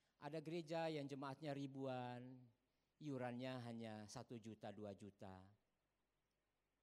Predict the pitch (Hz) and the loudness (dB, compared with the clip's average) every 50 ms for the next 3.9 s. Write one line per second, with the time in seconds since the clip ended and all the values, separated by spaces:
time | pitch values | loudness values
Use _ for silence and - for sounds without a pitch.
0 | _ _ _ _ - 123 127 143 135 135 - 139 135 - 143 139 - 139 135 139 | _ _ _ _ -10 -6 -2 -2 -2 -2 -2 -4 -4 -4 -4 -4 -2 0 2 2
1 | 135 135 131 131 131 131 - - - _ _ _ _ _ _ _ _ 139 139 131 | 2 2 0 -2 -4 -8 -12 -18 -20 _ _ _ _ _ _ _ _ 0 2 2
2 | 127 135 131 127 135 143 135 135 135 135 131 131 - 139 120 127 123 120 123 117 | 2 2 0 0 0 0 2 2 2 0 -2 -2 -4 -2 0 2 2 2 0 -2
3 | - 120 - 135 120 120 117 - - 120 123 123 - - 131 123 123 | -4 -6 -6 -6 -4 -4 -6 -6 -4 -4 -4 -6 -6 -6 -6 -6 -6